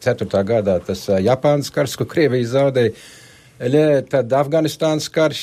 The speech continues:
jā, pirms, ā, Gorbačovs vēl paguva izvest armi-, armiju laiks, bet bija pavēli, jā. A, tagad ir karš ar Ukrainu. Un ja Putinam neizdosies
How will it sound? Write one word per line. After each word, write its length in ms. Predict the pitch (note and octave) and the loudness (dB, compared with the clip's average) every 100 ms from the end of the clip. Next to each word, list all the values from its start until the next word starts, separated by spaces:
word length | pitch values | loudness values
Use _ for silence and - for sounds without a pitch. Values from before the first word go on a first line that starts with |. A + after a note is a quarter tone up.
| D3 | 0
jā, 80 | D3 D3 | 0 0
pirms, 300 | G2+ F#2 - G#2 | -6 -6 -4 -2
ā, 60 | |
Gorbačovs 640 | G2+ C#3 C#3+ B2 - G#2+ G#2 | 0 0 0 -2 -2 -4 -4
vēl 140 | G2+ | -6
paguva 380 | - D3 E3+ E3 | -2 0 2 2
izvest 400 | E3 D#3 D#3+ D3+ | 0 0 -2 0
armi-, 380 | D#3 D3+ D3 D3 | 0 2 0 -2
armiju 300 | D3 D3+ D3 C#3 | -2 0 0 2
laiks, 300 | D3 D3 - | 2 0 -6
bet 100 | A2 | -6
bija 220 | B2 - | -6 -4
pavēli, 480 | F#2 D#2+ - - - | -4 -4 -8 -10 -8
jā. 80 | G2+ - - - A#2+ | -8 -8 -20 -12 -4
A, 60 | |
tagad 240 | - B3 A3 | 0 2 2
ir 100 | G3+ | 0
karš 240 | B3+ A#3+ A3+ | 0 -2 0
ar 80 | B3 | -4
Ukrainu. 420 | C4+ C3+ F2+ D2+ - - - - | 0 0 0 -4 -14 -20 -20 -4
Un 100 | C#3 | 0
ja 140 | D3+ E3 | 2 2
Putinam 800 | E3+ B3 B3+ - B2 A2 F#2+ F2+ - | 0 -6 -4 -2 -2 -2 -4 -6 -4
neizdosies 1160 | D#3+ A3 D#3 G2+ F#2+ G#2+ G#2 G#2 E2+ - - | 0 2 2 0 -2 -2 -2 -4 -6 -8 -12